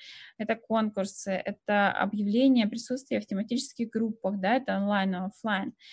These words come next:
И это может быть, а, ваш, а, личный блог.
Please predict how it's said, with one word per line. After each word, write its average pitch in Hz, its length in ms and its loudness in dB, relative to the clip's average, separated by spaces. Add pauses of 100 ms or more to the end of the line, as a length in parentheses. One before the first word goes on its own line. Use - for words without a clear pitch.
(160)
И 202 460 -2
это 202 240 2
может 254 260 4
быть, 233 420 -4
а, 202 320 0
ваш, 190 460 -4
а, 185 300 0
личный 240 300 0
блог. 190 380 2